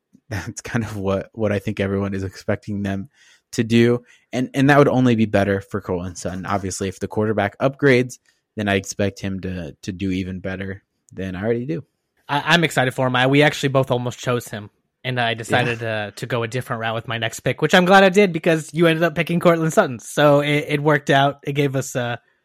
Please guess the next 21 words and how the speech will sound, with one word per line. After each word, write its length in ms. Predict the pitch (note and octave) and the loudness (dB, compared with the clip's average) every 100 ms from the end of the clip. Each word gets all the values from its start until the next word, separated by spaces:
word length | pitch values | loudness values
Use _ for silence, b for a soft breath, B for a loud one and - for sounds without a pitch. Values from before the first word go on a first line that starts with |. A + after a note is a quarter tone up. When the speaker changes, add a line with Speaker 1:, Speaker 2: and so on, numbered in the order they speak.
| _ _ _ - | _ _ _ -2
Speaker 2:
an 80 | D3 | 0
extra 240 | D#3 D#3 | 2 2
person 320 | D#3+ D3 D3 | 4 4 4
to 60 | C#3 | 2
talk 120 | C3 | 4
about 160 | B2+ B2 | 2 0
on 80 | B2 | 0
the 80 | A#2 | -4
show. 320 | A#2+ A2 G#2+ | -6 -4 -8
So 300 | - A2 G#2+ _ E3 | -8 -10 -10 _ 4
thankfully, 520 | E3 D#3 D3+ C#3 C3+ | 4 2 -2 -2 0
I 120 | B2+ | -2
did 160 | B2 A#2 | -4 -6
not 180 | A2 | -10
choose 320 | G#2+ B2 A2 - | -10 -12 -12 -10
him. 240 | A2 G#2 b b b b b - | -10 -10 b b b b b -10
Uh, 220 | B2 A2+ - | -8 -8 -10
so 340 | - F3+ F3 - | 2 4 6 6
for 200 | F3+ E3 | 4 4
my 260 | E3+ E3+ | 2 0
f-, 280 | D#3 - | -2 -6